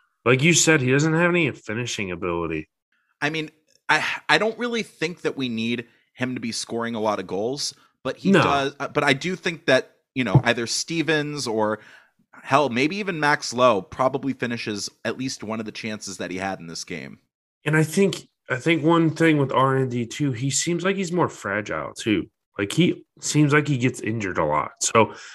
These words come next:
Speaker 1: I don't know how long we're gonna have him, and then he's gonna get injured again, and then we're gonna have to bring Stevens back. And so we're just, it's constant flip-flop, flip-flop, flip-flop. I'm not really a big fan of, of him in, in our squad.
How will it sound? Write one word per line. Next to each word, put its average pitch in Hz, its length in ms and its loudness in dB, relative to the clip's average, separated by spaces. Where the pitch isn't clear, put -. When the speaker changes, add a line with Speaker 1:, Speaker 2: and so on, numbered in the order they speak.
Speaker 1:
I 147 80 4
don't 190 180 6
know 170 140 10
how 160 140 10
long 151 200 8
we're 123 160 6
gonna 117 100 2
have 131 460 0
him, 113 260 -2
and 110 160 -4
then 113 120 -2
he's 117 200 -4
gonna 123 200 -2
get 117 160 2
injured 127 340 0
again, 104 280 -2
and 104 140 -2
then 107 140 -2
we're 107 80 -2
gonna 110 160 -2
have 117 140 -2
to 120 80 -8
bring 123 200 -4
Stevens 120 540 2
back. 98 160 -12
And 117 160 0
so 127 220 4
we're 135 140 8
just, 131 420 0
it's 135 220 -2
constant 143 680 2
flip-flop, - 720 0
flip-flop, - 640 -2
flip-flop. 98 560 0
I'm 165 160 6
not 185 200 8
really 147 360 8
a 117 40 0
big 131 240 4
fan 101 520 -4
of, 98 340 0
of 98 140 -10
him 104 580 2
in, 120 140 6
in 117 200 6
our 104 200 8
squad. 90 520 0